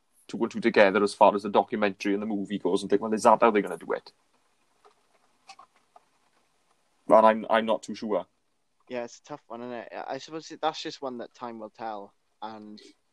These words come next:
Speaker 2: but the, I mean, the issue with that is, if it's not the right thing, time will tell when it's too late. But
Speaker 1: Yes, yeah, that's, that's
Speaker 2: uh, tough one, isn't it?
Speaker 1: Uh, okay.
Speaker 2: I don't know.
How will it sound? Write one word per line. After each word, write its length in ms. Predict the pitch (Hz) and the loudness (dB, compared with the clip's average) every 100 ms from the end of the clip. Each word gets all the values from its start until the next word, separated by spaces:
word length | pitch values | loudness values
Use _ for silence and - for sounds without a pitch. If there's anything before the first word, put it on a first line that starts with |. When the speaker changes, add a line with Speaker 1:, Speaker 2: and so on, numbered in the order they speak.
| _ _ _ _ | _ _ _ _
Speaker 2:
but 100 | 131 - | -14 -10
the, 120 | - - _ | -12 -14 _
I 120 | - | -12
mean, 260 | 127 127 120 - _ _ _ _ _ | -10 -10 -12 -18 _ _ _ _ _
the 100 | 135 | -8
issue 220 | 135 - 117 | -6 -8 -12
with 100 | 120 | -10
that 200 | 110 80 | -10 -12
is, 400 | 104 98 - _ _ _ _ _ _ _ _ _ _ _ _ _ _ _ _ | -14 -18 -20 _ _ _ _ _ _ _ _ _ _ _ _ _ _ _ _
if 80 | - | -20
it's 120 | 120 | -12
not 120 | 127 | -10
the 80 | 110 | -8
right 200 | 113 85 - | -8 -10 -14
thing, 260 | 107 107 - - | -16 -18 -20 -16
time 180 | 113 | -14
will 100 | 110 | -14
tell 280 | - 113 110 | -14 -12 -12
when 160 | 104 101 | -14 -18
it's 120 | - | -20
too 140 | - 104 | -20 -16
late. 240 | 107 98 _ _ _ _ _ _ _ _ _ _ _ _ _ _ _ _ _ _ _ _ _ _ _ | -14 -14 _ _ _ _ _ _ _ _ _ _ _ _ _ _ _ _ _ _ _ _ _ _ _
But 180 | 104 101 _ _ _ - - - - - | -14 -14 _ _ _ -18 -14 -12 -12 -4
Speaker 1:
Yes, 520 | 135 135 - - - - | 2 2 2 -8 -10 -4
yeah, 220 | 120 101 | -4 0
that's, 300 | 127 123 - | 0 0 -2
that's 240 | 131 123 | 0 0
Speaker 2:
uh, 40 | - _ - | -4 _ -10
tough 160 | 156 156 | -8 -6
one, 140 | 160 147 | -6 -6
isn't 120 | 135 | -6
it? 180 | 131 113 - | -8 -8 -12
Speaker 1:
Uh, 200 | 107 104 | -8 -6
okay. 240 | 104 110 101 - 160 | -6 -6 -8 -12 -16
Speaker 2:
I 40 | |
don't 100 | 156 | -8
know. 220 | 160 147 | -4 -4